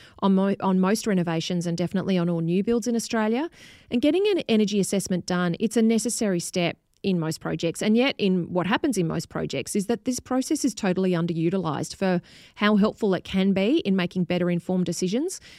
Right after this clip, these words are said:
and saving money in your build and your home's long-term use. At the moment, as we've spoken about, the minimum requirement is six stars. However, this is likely to change to seven stars soon.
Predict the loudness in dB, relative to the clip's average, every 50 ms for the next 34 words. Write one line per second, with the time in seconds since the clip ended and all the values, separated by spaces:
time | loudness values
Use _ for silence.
0 | -20 -14 _ 0 0 0 2 2 2 2 4 4 4 4 4 2 2 0 -2 -2
1 | -2 -2 -2 0 0 -2 -2 0 0 2 2 4 2 2 0 0 -2 -2 -2 0
2 | 0 0 -2 -4 -4 -4 -2 -2 -2 -4 -6 -8 -8 -8 -6 -6 -8 -6 -6 -4
3 | -4 -4 -2 0 2 2 2 0 -2 -6 -8 -10 -12 -14 _ _ _ _ _ -20
4 | -20 -20 -12 _ -2 -2 0 2 4 4 6 6 4 4 4 2 0 -2 -6 _
5 | _ _ _ _ -8 -4 -2 0 0 0 -2 -2 -2 -2 -2 0 0 0 2 2
6 | 0 0 0 0 0 2 2 2 4 4 2 2 0 -2 -4 -6 -6 -4 -4 -2
7 | -2 -4 -4 -6 -6 -4 -4 -2 -2 -4 -4 -4 -4 -6 -6 -6 -4 -4 -4 -4
8 | -4 -6 -6 -6 -4 -2 0 0 0 0 0 -2 -2 -2 -2 -2 -2 -2 -2 -2
9 | -2 -2 -2 -2 -2 -2 -2 -4 -2 0 0 0 0 -2 -4 -8 -6 -6 -4 -4
10 | -4 -4 -4 -2 -2 -2 -2 -4 -6 -6 -6 -6 -6 -6 -8 -10